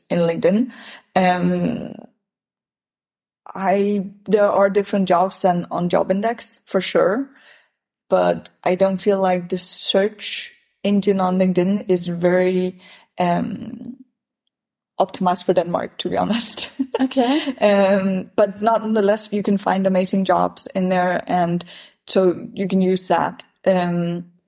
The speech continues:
Speaker 1: you can also use it to kind of gain knowledge for just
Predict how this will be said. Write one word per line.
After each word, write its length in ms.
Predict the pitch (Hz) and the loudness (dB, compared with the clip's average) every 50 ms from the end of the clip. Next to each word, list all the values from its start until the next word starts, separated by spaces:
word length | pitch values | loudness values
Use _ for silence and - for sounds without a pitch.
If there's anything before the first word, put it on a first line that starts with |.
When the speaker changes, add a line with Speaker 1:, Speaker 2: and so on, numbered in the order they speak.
| _ _ | _ _
Speaker 1:
you 100 | - 208 | -2 0
can 220 | 190 220 226 214 - - | 0 0 -2 -2 0 0
also 260 | 226 226 220 - 226 | 2 2 2 2 2
use 320 | 208 196 190 196 190 - - | 2 2 0 -2 -2 -2 -2
it 180 | 196 - - - | -4 -4 -4 -4
to 120 | - 196 | -4 -2
kind 240 | - - 196 185 190 | -2 0 0 2 2
of 220 | 190 180 180 - _ _ _ _ _ _ _ _ _ _ _ _ _ _ _ _ - | 2 0 -2 -10 _ _ _ _ _ _ _ _ _ _ _ _ _ _ _ _ 0
gain 260 | - 190 190 202 196 | 0 2 2 2 2
knowledge 600 | 180 175 175 175 196 247 277 269 - - - - - | 2 2 2 2 2 0 0 -2 -6 -10 -12 -10 -4
for 120 | - 233 | -4 -2
just 400 | 180 - 196 190 - - - | 0 0 -2 -2 -2 -6 -12